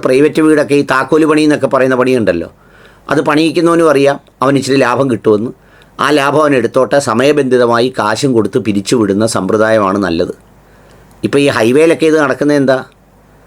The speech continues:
നല്ല ലാഭം, അതുകൂടാതെ ഒരുത്തനും ഇടപെടാനൊരു സ്കോപ്പും ഇല്ല. ആർക്കും അറിഞ്ഞുകൂടാ എന്തുവാ എവിടാ നടക്കുന്നതെന്ന്. ഹൈവേയുടെ സൈഡിൽ നിന്ന മരം മുഴുവൻ മുറിച്ചോണ്ട് പോയി. ഏതെങ്കിലും ഇവിടുത്തെ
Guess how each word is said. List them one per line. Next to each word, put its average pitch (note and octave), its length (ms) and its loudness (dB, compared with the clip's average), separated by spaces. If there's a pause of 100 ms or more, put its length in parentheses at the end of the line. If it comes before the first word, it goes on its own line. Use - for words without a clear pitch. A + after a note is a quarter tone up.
(240)
നല്ല A#2+ 520 2
ലാഭം, B2 340 -2 (760)
അതുകൂടാതെ C#3 640 2 (180)
ഒരുത്തനും D3+ 500 2
ഇടപെടാനൊരു D3+ 640 0
സ്കോപ്പും C#3 460 0
ഇല്ല. G2 120 -2 (1000)
ആർക്കും G#3+ 320 2
അറിഞ്ഞുകൂടാ D#3+ 400 2 (320)
എന്തുവാ D3 340 4 (140)
എവിടാ C3 220 2 (100)
നടക്കുന്നതെന്ന്. G#2+ 520 -2 (160)
ഹൈവേയുടെ D3+ 460 2
സൈഡിൽ C#3+ 280 2
നിന്ന C#3+ 140 0 (100)
മരം C3+ 260 0
മുഴുവൻ C3 440 4
മുറിച്ചോണ്ട് A#2+ 440 0
പോയി. F2+ 140 0 (800)
ഏതെങ്കിലും F3 360 2
ഇവിടുത്തെ D#3 240 0